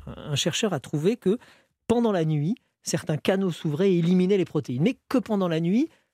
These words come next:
pendant le sommeil. Donc le nettoyage du cerveau de ces protéines toxiques, y compris les protéines de l'Alzheimer, s'élimine pendant le sommeil. Donc on s'est rendu compte que avoir un bon sommeil était quelque chose d'important pour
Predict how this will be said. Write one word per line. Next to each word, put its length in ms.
pendant 220
le 60
sommeil. 400
Donc 260
le 80
nettoyage 560
du 100
cerveau 360
de 40
ces 120
protéines 420
toxiques, 520
y 60
compris 360
les 80
protéines 420
de 80
l'Alzheimer, 520
s'élimine 520
pendant 200
le 40
sommeil. 300
Donc 180
on 60
s'est 120
rendu 280
compte 300
que 140
avoir 240
un 80
bon 160
sommeil 540
était 180
quelque 260
chose 280
d'important 680
pour 240